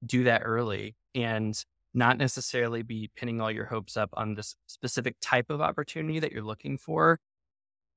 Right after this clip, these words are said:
you're a little bit more leveraged when you go into those conversations, right? You, you're sort of, you've been able to taste the, um, the fruits of the skill set that you have.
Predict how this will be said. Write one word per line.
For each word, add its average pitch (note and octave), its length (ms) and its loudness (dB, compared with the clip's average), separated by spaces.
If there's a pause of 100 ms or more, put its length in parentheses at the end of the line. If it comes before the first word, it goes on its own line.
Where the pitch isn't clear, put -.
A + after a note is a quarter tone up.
(180)
you're D3 140 6
a D3+ 40 10
little E3+ 180 8
bit E3 100 6
more D#3 180 4
leveraged C3+ 540 6
when B2 120 4
you A#2+ 140 2
go B2 220 8
into C#3 260 4
those A#2 220 0
conversations, - 1080 -4 (120)
right? A2 360 -4
You, B2 320 -4
you're C3 160 -8
sort C#3+ 280 2
of, B2+ 160 2 (360)
you've B2+ 160 -4
been B2+ 140 6
able B2+ 180 4
to A#2+ 100 -2
taste - 640 -2
the, A2+ 400 -8
um, G2+ 280 -6
the A#2 80 -8
fruits C#3 480 2
of A#2 220 4 (240)
the A#2+ 60 -2
skill E3+ 360 0
set G#2+ 320 2
that - 100 -8
you A2+ 120 -2
have. A#2 500 4